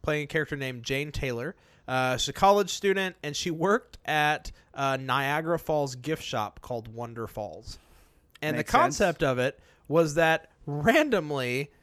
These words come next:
Speaker 1: various souvenirs around the gift shop would come to life
Speaker 2: Amazing.
Speaker 1: and give her instructions on people that needed to be helped in the town.
Speaker 2: Oh, nice. So sort of the opposite of Needful Things.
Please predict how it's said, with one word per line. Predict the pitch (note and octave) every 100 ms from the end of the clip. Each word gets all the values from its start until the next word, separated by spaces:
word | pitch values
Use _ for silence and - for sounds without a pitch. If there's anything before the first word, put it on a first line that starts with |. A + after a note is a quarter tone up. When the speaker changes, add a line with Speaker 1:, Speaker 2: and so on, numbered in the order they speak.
| _ _ -
Speaker 1:
various | B2 D#3+ G3+ A3+ A3+
souvenirs | - - G#3+ G3 F#3+ F3 D#3
around | C#3+ C3 C3 C#3+ D#3 D#3 C#3
the | B2
gift | B2+ D#3 -
shop | B2 A2 -
would | A#2+ A2+ -
come | - D3 D3+
to | -
life | A2+ G#2 C#3 - - -
Speaker 2:
Amazing. | C3 A#2 A#2 D#3 - _
Speaker 1:
and | - D#3 D3+ C3+ B2
give | D#3+ F3
her | D#3 F3 E3+ E3
instructions | D3+ C#3+ - D#3+ D3+ - D#3 C#3 C3+ -
on | C3 B2+
people | A#2+ C3+ B2+ B2
that | A2 G#2+
needed | A#2 G#2+
to | G#2
be | G2+
helped | G2+ G2 -
in | G2
the | F#2+
town. | - - - _ - -
Speaker 2:
Oh, | A4+ G#4
nice. | G4+ C#4 - - -
So | -
sort | A3 C4+ C#4+
of | G#3
the | G3+ -
opposite | F3+ - - F#3+ E3
of | C#3+
Needful | D3+ C3 C3+
Things. | - A2+ F#2 - -